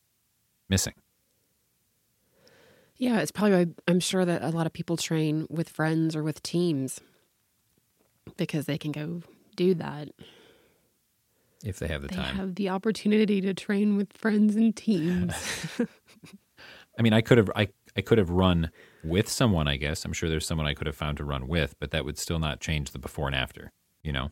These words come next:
Speaker 2: No. And you trained outside the whole time, too, in really horrible conditions. I
Speaker 1: Oh my
Speaker 2: mean, I
Speaker 1: God.
Speaker 2: told you, I told you straight up, if it had been raining that day, I would not have done it. No way.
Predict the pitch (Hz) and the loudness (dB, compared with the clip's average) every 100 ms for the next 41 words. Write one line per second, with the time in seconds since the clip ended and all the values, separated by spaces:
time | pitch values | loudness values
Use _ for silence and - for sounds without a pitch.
0 | - 165 139 143 - - 185 220 247 202 | -4 -4 -4 -8 -10 -2 4 4 4 2
1 | 170 170 156 - 156 180 151 143 135 131 | 2 0 -4 -4 -4 -2 -2 -4 -4 -4
2 | 120 143 160 156 123 - 143 143 143 151 | -4 -4 -2 -2 -4 -4 -2 -2 -2 0
3 | 190 214 147 127 143 180 170 123 - 117 | 4 6 4 2 0 0 2 0 -2 -6
4 | 131 - 110 135 - - - 202 - 147 | -4 -6 -6 -6 -8 -6 0 2 4 2
5 | - 196 175 160 165 147 - - - - | 0 0 2 2 2 0 -4 -16 -18 -8
6 | - 190 214 196 - 165 156 147 160 - | -4 0 2 2 0 -2 0 -2 -2 -2
7 | 190 190 160 160 139 127 156 165 160 165 | 0 0 2 0 0 2 2 2 0 0
8 | 170 151 139 131 120 123 117 110 87 - | 0 2 0 -2 -4 -4 -4 -4 -6 -10
9 | _ - 139 117 78 73 - | _ -4 0 0 -2 -4 -10